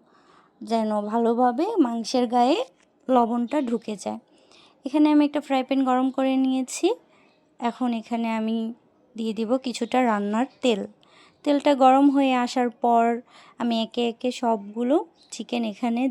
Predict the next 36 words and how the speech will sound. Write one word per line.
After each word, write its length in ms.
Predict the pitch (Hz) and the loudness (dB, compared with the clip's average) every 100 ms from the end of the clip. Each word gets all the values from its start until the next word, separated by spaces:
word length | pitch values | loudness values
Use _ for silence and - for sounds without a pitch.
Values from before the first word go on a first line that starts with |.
| 220 | -4
দিয়ে 180 | 233 294 330 | -4 -4 -2
ভালো 200 | 240 226 220 - | -2 0 0 -2
করে 140 | 240 262 | -2 0
ভেজে 240 | 233 196 196 | 0 -2 -6
নেব 160 | 190 190 220 | -6 -8 -4
হালকা 240 | 214 208 214 | -4 -4 -4
বাদামি 360 | 196 202 202 190 | -4 -4 -6 -8
করে। 200 | 202 202 240 _ _ _ _ _ _ - | -8 -10 -10 _ _ _ _ _ _ -6
এখানে 180 | 269 311 | 2 4
আমি 100 | 302 269 | 6 4
বেশি 180 | 285 302 311 | 2 2 4
ভাজতে 320 | 294 277 - 302 | 4 2 -2 0
যাব 140 | 302 285 254 | 0 0 -2
না, 80 | 226 339 _ _ - | -2 -4 _ _ -6
কারণ 280 | 226 202 202 202 | -4 -2 -2 -4
উপরেরটা 400 | 196 240 233 233 233 | -4 -4 -4 -4 -6
যদি 160 | 233 247 - | -6 -6 -6
শক্ত 260 | 233 _ 285 285 | -6 _ 2 4
হয়ে 180 | 294 277 | 4 4
যায় 160 | 339 539 _ _ - _ - | 0 -2 _ _ -20 _ -2
তাহলে 300 | 254 254 247 | 0 2 0
এটা 140 | 233 226 220 | 0 -2 -2
খেতে 260 | 240 - 240 | -6 -6 -6
তেমন 200 | 233 220 220 | -6 -4 -6
একটা 140 | 196 214 208 | -6 -8 -4
ভালো 180 | 220 208 | -2 -2
লাগবে 240 | 190 185 202 | -4 -6 -8
না, 60 | 220 247 | -6 -6
এটা 120 | 226 190 | -8 -8
জুসিনেসটা 600 | 208 196 220 208 - 262 262 | -10 -6 -6 -6 -6 -6 -4
চলে 220 | 226 214 190 | -4 -4 -4
যাবে। 260 | 196 180 269 - _ - - - _ - | -4 0 -2 -2 _ -20 -20 -20 _ -2
তো 60 | 285 262 | 2 2
আপনারা 300 | 254 269 254 254 | 0 -4 -2 -2
এখানে 260 | - 254 247 233 | -4 -4 -2 -4
medium 360 | 202 233 233 | -4 -2 -2